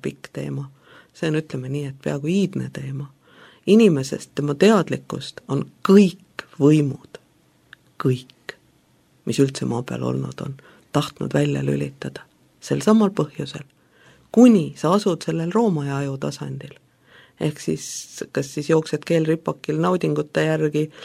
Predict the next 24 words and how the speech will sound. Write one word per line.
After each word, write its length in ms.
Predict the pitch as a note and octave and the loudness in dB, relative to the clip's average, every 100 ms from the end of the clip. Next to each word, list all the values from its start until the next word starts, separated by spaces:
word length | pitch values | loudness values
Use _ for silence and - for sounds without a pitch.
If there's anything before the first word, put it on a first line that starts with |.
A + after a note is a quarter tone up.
| - - - | -20 -10 0
või, 400 | E3+ D#3+ D#3 D#3+ | 2 2 0 0
äh, 300 | D#3+ - E3 | 2 0 0
kardad 360 | D#3+ E3 D#3 D3+ | 2 2 2 0
iga 160 | D#3+ D3+ | 0 2
krõpsatust 680 | E3 E3+ D3+ - D#3+ - D#3 | 0 0 -8 -4 -6 -4 -4
ja 100 | D#3 | -4
hakkad 240 | - - | -6 -8
kas 160 | D3 - | -6 -2
võitlema 460 | E3+ E3+ D3+ D3 | -2 -2 -6 -2
või 80 | D3+ F#3 | 0 2
põgenema, 520 | C4 F3 C#3+ C#3+ D3 _ _ _ _ _ _ | 2 0 -2 -8 -12 _ _ _ _ _ _
oled 220 | C4 D4 B3+ | 4 4 4
sa 140 | F3 | -2
manipuleeritav, 840 | D#3 C#3+ - B2 B2 B2 - - - _ _ - | -2 -4 -10 -12 -10 -12 -16 -18 -18 _ _ -4
nende 220 | E3 F3 | 0 4
samade 360 | B3+ C#4+ - | 4 4 2
emotsioonide 640 | D#3 C#3 C#3 D3 C#3 C3 C3 | -2 -4 -4 -4 -2 -4 -8
läbi, 220 | C#3+ D#3+ | -6 0
mida 240 | A3+ A3+ | 0 0
sulle 260 | - C3+ C#3 | -2 -4 -6
ette 220 | - - | -6 -12
söödetakse. 760 | C3+ B2+ - C#3 - - - - _ _ _ _ _ _ _ _ _ - | -10 -10 -12 -18 -20 -20 -20 -20 _ _ _ _ _ _ _ _ _ 0
Kui 380 | C4+ C4 E3+ - _ _ - D#3 - | 2 2 0 -8 _ _ -20 -20 -18
sa 360 | - F#3 F3+ | -6 -2 -2